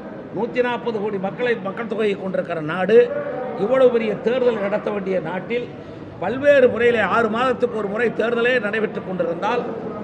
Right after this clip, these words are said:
அதிலே மூன்று மாத காலம் தேர்தல் நடைபெறுகிற காலத்திலே மூன்று மாத காலம் தேர்தலுக்கு முந்தைய காலம், தேர்தலுக்கு பிந்தைய காலம் என்று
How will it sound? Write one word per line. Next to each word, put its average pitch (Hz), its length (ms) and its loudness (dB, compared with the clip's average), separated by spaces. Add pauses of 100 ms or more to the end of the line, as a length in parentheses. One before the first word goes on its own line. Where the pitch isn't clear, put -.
(120)
அதிலே 247 220 4 (120)
மூன்று 269 260 -2
மாத 233 240 0 (100)
காலம் 240 260 0 (460)
தேர்தல் 262 280 2
நடைபெறுகிற 226 440 4 (100)
காலத்திலே 220 360 0 (100)
மூன்று 226 280 0
மாத 208 260 0
காலம் 233 260 0 (500)
தேர்தலுக்கு 247 580 4
முந்தைய 240 280 2 (100)
காலம், 233 280 0
தேர்தலுக்கு 226 500 2
பிந்தைய 247 360 2
காலம் 214 280 0
என்று 254 200 6